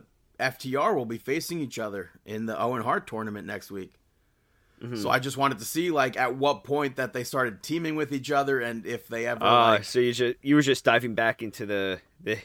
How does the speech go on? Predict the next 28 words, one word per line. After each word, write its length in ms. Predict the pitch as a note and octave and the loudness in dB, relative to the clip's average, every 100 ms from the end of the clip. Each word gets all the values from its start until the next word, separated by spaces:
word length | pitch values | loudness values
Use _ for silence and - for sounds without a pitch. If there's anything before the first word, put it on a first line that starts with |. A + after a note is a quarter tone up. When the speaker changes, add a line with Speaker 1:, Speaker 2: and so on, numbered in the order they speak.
| _ - | _ -10
Speaker 2:
the 100 | A2 | -6
record 400 | A#2 A#2+ F#2+ F2+ | -4 -4 -6 -6
books 260 | F#2 - | -8 -8
a 40 | E2+ | -8
little 200 | E2+ D#2+ | -8 -8
bit. 200 | E2+ - - | -10 -12 -6
Speaker 1:
Yeah. 320 | C3 D#3+ G#3 - _ _ _ _ _ - | -2 -2 -4 -10 _ _ _ _ _ -12
And 80 | B2 | -4
I 60 | A#2 | -2
went 200 | B2+ C3+ | 0 -2
Speaker 2:
That's 40 | |
Speaker 1:
to 60 | C3+ | 2
the 80 | G3 | 2
Speaker 2:
really 120 | A3+ | 4
Speaker 1:
very 180 | C3 C#3+ | 4 4
Speaker 2:
cool. 120 | G#3 | 2
Speaker 1:
first 200 | D#3 - | 0 -2
page, 280 | C3 D#3 A#2+ | -4 -4 -4
and 80 | G2+ | -4
that 160 | G#2+ | -4
was 140 | B2+ G#2 | -4 -6
there. 220 | A#2 D3+ | -4 -2
I 60 | A#2 | -2
was 120 | A2+ | -2
like, 240 | A#2 A2 - _ _ - G2+ - A#2+ - - _ _ - | -4 -4 -8 _ _ -20 -20 -20 -20 -20 -20 _ _ -16
"P 160 | D3 | -4
W 280 | F#3 A2 G2+ | -4 -2 -4
S? 320 | G#3 - - | -4 -6 -12